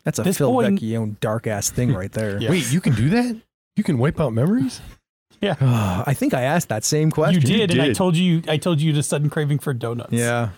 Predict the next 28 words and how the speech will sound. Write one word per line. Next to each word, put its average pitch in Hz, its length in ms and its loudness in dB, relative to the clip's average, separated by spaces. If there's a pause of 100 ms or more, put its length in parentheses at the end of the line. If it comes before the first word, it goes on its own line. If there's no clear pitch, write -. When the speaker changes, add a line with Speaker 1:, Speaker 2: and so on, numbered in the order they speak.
Speaker 3:
I 78 40 -2
wonder 107 220 -2
why. 87 200 -4 (280)
Speaker 2:
But 180 240 -2
that's 220 340 -2
a 240 80 0
thing 196 300 0
where 147 360 0 (360)
with 160 220 -2
your 233 180 2
dad, 110 380 -2
it's - 280 -8
that 147 460 -2 (220)
there's 208 180 -2
this 175 160 -2
tension 254 440 -2
where, 131 140 0
like, 120 220 -4 (460)
if 131 140 -6
he 190 120 2
doesn't 208 280 2
manifest 160 500 -2
power 151 340 -2
soon, - 560 -4 (320)
and 151 120 2
then 233 120 4
you 190 160 2
do, 156 500 0